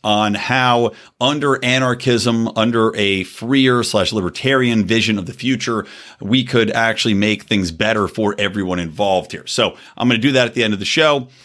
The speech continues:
Before I do that, I'm gonna get into the White House Correspondents' Dinner, which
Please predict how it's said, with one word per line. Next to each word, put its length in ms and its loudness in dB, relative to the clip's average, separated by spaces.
Before 380 2
I 40 0
do 140 -2
that, 340 -2
I'm 80 0
gonna 100 2
get 140 0
into 260 -2
the 80 -4
White 220 2
House 160 0
Correspondents' 580 0
Dinner, 340 -2
which 380 -4